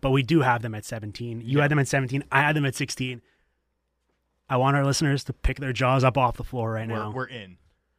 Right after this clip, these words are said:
Speaker 1: They finished last year with seventy points. Their line is at seventy-six and a half this year.
Speaker 2: Sorry.
Speaker 1: Here's the thing.
Speaker 2: Mash that over.
Speaker 1: They took an approach this offseason, which is very unique for them over how they've operated the past few years,
Speaker 2: They actually
Speaker 1: of
Speaker 2: spent money.
Speaker 1: actually trying to be an N H L team.
Speaker 2: <laughs> Yeah, that's cool.
Speaker 1: Right? They add Zucker,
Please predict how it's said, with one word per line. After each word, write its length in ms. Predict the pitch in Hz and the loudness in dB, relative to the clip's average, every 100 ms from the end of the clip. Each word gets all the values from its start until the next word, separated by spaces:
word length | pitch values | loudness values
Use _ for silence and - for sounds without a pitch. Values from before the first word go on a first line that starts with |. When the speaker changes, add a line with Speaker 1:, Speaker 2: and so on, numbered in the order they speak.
| _ _ _ | _ _ _
Speaker 1:
They 80 | 127 | -12
finished 300 | - 156 180 | 0 2 2
last 220 | 147 143 | 2 2
year 60 | 151 | 2
with 80 | 139 | 2
seventy 320 | - 127 131 | 0 -2 -2
points. 320 | - 120 113 | -6 -8 -10
Their 100 | 120 | -8
line 180 | 113 113 | -6 -6
is 100 | 127 | -8
at 80 | 123 | -10
seventy-six 500 | - 127 127 - 127 | -8 -6 -6 -6 -8
and 60 | 131 | -6
a 40 | |
half 220 | 117 117 - | -6 -8 -10
this 220 | 120 - | -12 -10
year. 240 | 120 110 _ _ - | -10 -12 _ _ -20
Speaker 2:
Sorry. 300 | - 110 107 | -20 -18 -10
Speaker 1:
Here's 200 | - 247 | -4 -4
the 60 | 220 | -6
thing. 200 | 208 101 | -10 -12
Speaker 2:
Mash 400 | 131 127 131 135 | -4 0 2 0
that 160 | - 110 | -2 -4
over. 320 | 98 - - _ - | -6 -12 -20 _ -14
Speaker 1:
They 80 | 160 | -12
took 240 | - 196 | -10 -8
an 80 | 202 | -6
approach 340 | - 185 - | -2 0 0
this 220 | 190 - | -2 -4
offseason, 600 | 120 113 - 107 107 117 - | -4 -6 -8 -16 -16 -18 -12
which 120 | 139 | -6
is 100 | 139 | -4
very 240 | 120 151 151 | 0 2 2
unique 280 | 135 185 - | 2 0 0
for 100 | 135 | -2
them 160 | 113 | 0
over 180 | 117 113 | -2 -2
how 200 | 123 120 | -2 -4
they've 160 | 110 107 | -2 -2
operated 340 | - 156 120 | 0 0 0
the 40 | |
past 280 | 110 113 104 | -6 -8 -10
few 80 | 110 | -14
years, 280 | 101 101 101 | -14 -14 -10
Speaker 2:
They 120 | 104 | -10
actually 240 | 101 - | -10 -10
Speaker 1:
of 40 | 104 | -6
Speaker 2:
spent 160 | 131 113 | -2 0
money. 100 | 147 | 0
Speaker 1:
actually 180 | 143 | 0
trying 200 | 135 127 | 0 0
to 40 | 131 | 0
be 80 | 131 | 0
an 60 | |
N 80 | 131 | -2
H 160 | 147 185 | -2 -2
L 120 | 226 | -4
team. 200 | 202 185 | 2 2
Speaker 2:
<laughs> 40 | 190 | 0
Yeah, 140 | 123 - | -4 -6
that's 140 | 135 | -12
cool. 200 | 170 147 | -6 -2
Speaker 1:
Right? 260 | 123 226 - _ _ _ _ | -2 -2 -8 _ _ _ _
They 120 | 156 | -2
add 280 | 160 139 165 | 2 2 2
Zucker, 380 | 147 131 123 | 2 0 -4